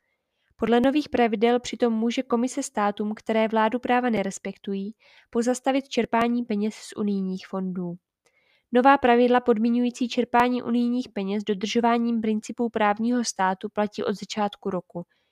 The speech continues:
Maďarsko a Polsko se však brání s tím, že podle nich nové pravidlo porušuje unijní právo.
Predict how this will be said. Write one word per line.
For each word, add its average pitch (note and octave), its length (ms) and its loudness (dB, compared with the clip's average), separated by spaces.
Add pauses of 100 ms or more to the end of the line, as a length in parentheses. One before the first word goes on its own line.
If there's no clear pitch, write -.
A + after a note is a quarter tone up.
(300)
Maďarsko B3 520 2
a C4+ 60 2
Polsko A#3 360 -2
se C4 140 -4
však B3+ 220 0
brání A3+ 420 2
s - 100 -12
tím, F#3 340 -8 (360)
že A3 120 2
podle A#3 260 4
nich B3 200 0
nové C4 260 6
pravidlo A3+ 420 2
porušuje A3 460 0
unijní F#3+ 420 -2
právo. F#3 520 -2